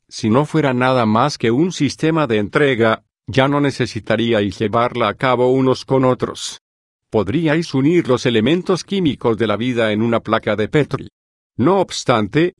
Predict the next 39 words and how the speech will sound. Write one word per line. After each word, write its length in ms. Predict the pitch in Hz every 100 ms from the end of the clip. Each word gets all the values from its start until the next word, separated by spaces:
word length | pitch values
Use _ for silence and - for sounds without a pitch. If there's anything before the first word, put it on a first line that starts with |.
| _
esto 300 | 123 117 -
no 180 | 120 131
satisfaría 760 | - 135 135 123 110 139 170 135
los 180 | 120
impulsos 580 | 123 101 202 214 - 127
más 300 | 117 127 117
básicos 480 | 117 123 127 107 110
del 160 | 107 101
alma, 360 | 104 85 87 - _ -
que 100 | 123
resulta 540 | 127 - 143 117 110
que 160 | - 107
son 240 | - 117
más 240 | 113 120
grandes 420 | 110 131 117 107 -
que 140 | 131
la 100 | 117
mera 220 | 117 143
procreación 720 | - 135 - 113 104 - 135
y 80 | 117
que 140 | 101 107
tienen 460 | - 139 170 185
que 140 | 170 165
ver 220 | 139 147
con 160 | 131
la 100 | 107
recreación 720 | 98 123 123 113 107 - 127
de 100 | 117
quien 300 | - 135 127
tú 200 | 117 160
realmente 760 | 151 127 139 131 139 123 170 156
eres, 360 | 120 90 - - _ _
y 140 | 131
de 100 | 120
lo 140 | 117
que 160 | 104 110
tú 220 | - 143
realmente 800 | 143 131 135 127 135 127 123 117
eres. 320 | 95 98 -